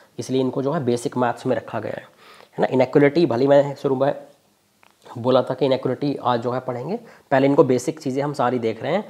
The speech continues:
अगर time मिला तो inequality start करेंगे, otherwise फिर next class में हम लोग start कर लेंगे, ठीक है।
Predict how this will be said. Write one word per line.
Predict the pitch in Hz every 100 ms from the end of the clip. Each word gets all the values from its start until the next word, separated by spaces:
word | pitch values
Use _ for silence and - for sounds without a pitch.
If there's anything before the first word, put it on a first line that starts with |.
| - -
अगर | 127
time | 113 117 117
मिला | 160
तो | 185 180
inequality | 117 - 113 110 107
start | - 113
करेंगे, | 113 139 170
otherwise | 113 107 -
फिर | 208 -
next | 123 -
class | 107 -
में | 107
हम | 107
लोग | 110
start | - - -
कर | 113
लेंगे, | 110 - - - _ - -
ठीक | 120
है। | 170